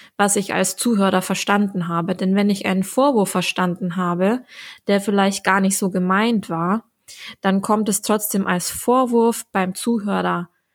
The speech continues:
an und wird auch entsprechend als Vorwurf beantwortet. Und dann merkt der andere,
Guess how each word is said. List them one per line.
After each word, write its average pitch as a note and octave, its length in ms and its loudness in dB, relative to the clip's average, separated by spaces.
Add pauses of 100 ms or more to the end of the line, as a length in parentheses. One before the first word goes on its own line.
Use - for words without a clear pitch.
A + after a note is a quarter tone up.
(200)
an C4 420 -2 (280)
und G#3 240 0
wird B3 260 0
auch G#3+ 280 -2
entsprechend G#3+ 580 -4
als F#3+ 220 -4
Vorwurf G#3+ 480 -2
beantwortet. E3+ 880 -4 (460)
Und G3+ 220 0
dann G3+ 360 2
merkt G3+ 440 -2 (600)
der F#3+ 420 -2
andere, B3 640 0